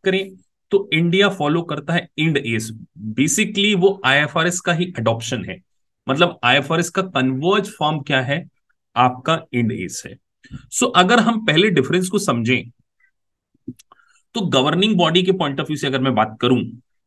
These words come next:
तो देखिए, यूएस गैप की जो गवर्निंग बॉडी है,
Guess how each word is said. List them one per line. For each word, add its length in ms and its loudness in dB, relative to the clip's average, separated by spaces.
तो 80 6
देखिए, 300 4
यूएस 500 4
गैप 440 2
की 80 -4
जो 120 -2
गवर्निंग 460 -2
बॉडी 280 -2
है, 200 -4